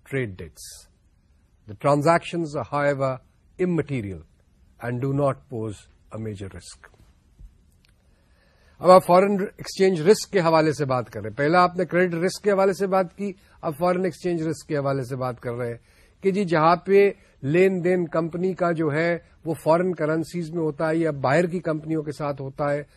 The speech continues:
تو وہاں پہ ہی کمپنی ایکسپوز ہوتی ہے فارن ایکسچینج رسک سے۔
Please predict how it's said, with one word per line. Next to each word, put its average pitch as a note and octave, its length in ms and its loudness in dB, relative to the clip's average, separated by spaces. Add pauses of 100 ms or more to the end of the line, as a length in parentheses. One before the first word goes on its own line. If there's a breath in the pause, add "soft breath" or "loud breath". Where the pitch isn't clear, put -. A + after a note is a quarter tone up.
(180 soft breath)
تو D#3+ 100 -4
وہاں C#3+ 260 0
پہ E3+ 140 -4
ہی E3+ 180 -2
کمپنی C#3+ 400 -6
ایکسپوز C#3+ 420 -8
ہوتی C3+ 300 -8
ہے C#3+ 60 -4
فارن B2+ 280 -10
ایکسچینج A#2 380 -12
رسک F#2+ 280 -14
سے۔ - 160 -20